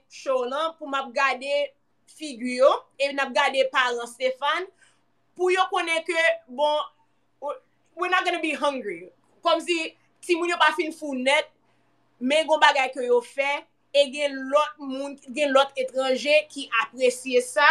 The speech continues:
Sof sa vle di ke biznis lan, li, li g on avni, paske s on bagay jiska kounya, paran nou toujou pè, y ap mande, "Èske tout bagay oke? Toujou nou bon? Toujou?" Paske yo toujou pè ke a nenpòt moman,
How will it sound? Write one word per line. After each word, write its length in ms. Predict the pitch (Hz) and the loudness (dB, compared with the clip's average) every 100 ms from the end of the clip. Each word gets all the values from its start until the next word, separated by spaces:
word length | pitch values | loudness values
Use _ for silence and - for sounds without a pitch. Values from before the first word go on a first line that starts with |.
| 339 - _ | 6 2 _
Sof 140 | - 294 | -6 0
sa 100 | 277 | 0
vle 140 | 285 | 0
di 140 | 240 247 | -4 -6
ke 140 | 285 254 | -4 -4
biznis 480 | 262 254 262 269 - | -4 -4 -6 -8 -2
lan, 300 | 277 277 277 - _ 240 | 4 4 4 -2 _ -2
li, 220 | 285 285 285 | 0 0 0
li 120 | 285 | 0
g 80 | 254 | 2
on 220 | 285 - 262 | 2 6 6
avni, 460 | 233 220 240 214 175 _ 247 | 4 -2 -6 -6 -8 _ -8
paske 180 | 247 269 | -6 -4
s 80 | |
on 120 | 311 320 | 2 4
bagay 340 | 311 294 269 226 | 4 2 0 -4
jiska 400 | 220 320 311 302 | -10 -6 0 0
kounya, 320 | 311 285 285 | -2 -6 -4
paran 320 | 294 277 262 | 2 2 2
nou 160 | 269 262 | -4 -10
toujou 320 | 285 262 254 - | -12 -12 -14 -6
pè, 140 | 302 302 | -2 0
y 60 | 262 | 0
ap 80 | 262 | -2
mande, 300 | 269 269 302 285 - - | -8 -2 0 0 -4 -8
"Èske 240 | 294 285 320 | -8 -6 -10
tout 160 | 320 | -6
bagay 460 | 320 320 294 285 285 240 _ _ | 2 4 4 2 2 -6 _ _
oke? 300 | 302 302 311 - | 0 0 -2 -8
Toujou 420 | 320 285 349 359 - | -8 -8 -8 -8 -6
nou 260 | 302 311 | -6 -4
bon? 180 | 311 302 | -2 -4
Toujou?" 540 | 330 320 269 349 403 403 _ - | -2 -4 -2 0 -2 -4 _ 2
Paske 320 | 302 311 - 330 320 - - | 2 4 0 -2 -2 -8 -8
yo 120 | 359 370 | -4 0
toujou 320 | 370 370 370 | 2 2 2
pè 180 | 359 370 440 - _ _ | 4 6 6 0 _ _
ke 140 | 359 359 - _ _ _ _ | 2 2 2 _ _ _ _
a 120 | 294 285 | -6 -6
nenpòt 360 | 311 320 311 285 | -8 -8 -10 -6
moman, 340 | 285 262 277 | -6 -6 -8